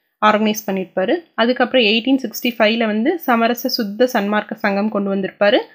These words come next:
அதை வந்து ரீநேம் பண்ணிருப்பாரு. சமரச வேத சன்மார்க்க சங்கம் கொண்டு வந்திருப்பாரு. அதை வந்து ரீநேம் பண்ணிருப்பாரு. சுத்த சத்யன் ஞாபகம் வச்சுக்க சொன்னேன், ரீநேம் பண்ண பேரு. அதுக்கப்புறம் சிக்ஸ்டி சிக்ஸ்ல ஃபெமைன் வந்திருக்கும்.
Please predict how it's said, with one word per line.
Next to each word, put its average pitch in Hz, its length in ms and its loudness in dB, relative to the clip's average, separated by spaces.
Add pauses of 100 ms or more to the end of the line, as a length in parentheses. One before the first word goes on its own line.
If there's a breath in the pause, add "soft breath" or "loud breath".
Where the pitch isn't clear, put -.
(200 soft breath)
அதை 214 160 2
வந்து 233 140 4
ரீநேம் 254 440 4
பண்ணிருப்பாரு. 190 680 -4 (1000)
சமரச 226 500 0
வேத 233 340 4
சன்மார்க்க 214 460 0
சங்கம் 202 360 -4
கொண்டு 196 220 -2
வந்திருப்பாரு. 208 360 0
அதை 226 340 0
வந்து 233 180 4
ரீநேம் 254 380 4
பண்ணிருப்பாரு. 208 380 -2
சுத்த 233 560 -2
சத்யன் 214 500 -2
ஞாபகம் 196 280 -4
வச்சுக்க 190 200 -8
சொன்னேன், 185 320 -6
ரீநேம் 208 300 -4
பண்ண 196 180 -4
பேரு. 190 400 -4 (480 soft breath)
அதுக்கப்புறம் 247 560 2
சிக்ஸ்டி 247 340 -4
சிக்ஸ்ல 240 260 -2
ஃபெமைன் 220 360 0
வந்திருக்கும். 208 580 -2